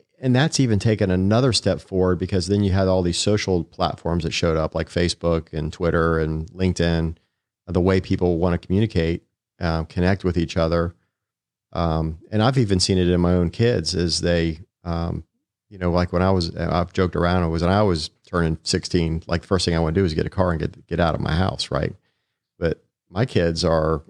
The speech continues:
turning sixteen, driving around. Well, now they are. They didn't really want to. They, they were connected to their friends by picking up their phone and hitting a quick instant message to 'em.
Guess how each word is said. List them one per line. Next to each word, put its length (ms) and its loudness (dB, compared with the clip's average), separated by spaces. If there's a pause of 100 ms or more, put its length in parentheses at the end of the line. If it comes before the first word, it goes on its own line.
(220)
turning 300 0
sixteen, 640 0 (260)
driving 320 0
around. 480 -2
Well, 300 -4
now 140 0
they 100 -2
are. 240 -4 (380)
They 120 2
didn't 160 2
really 200 2
want 360 0
to. 200 -2
They, 140 4
they 260 0
were 140 2
connected 440 0
to 100 2
their 160 2
friends 340 0
by 260 0
picking 380 -2
up 80 -2
their 140 -4
phone 280 -2
and 160 -2
hitting 220 -4
a 60 -6
quick 260 -8
instant 240 -4
message 340 -2
to 100 -8
'em. 200 -10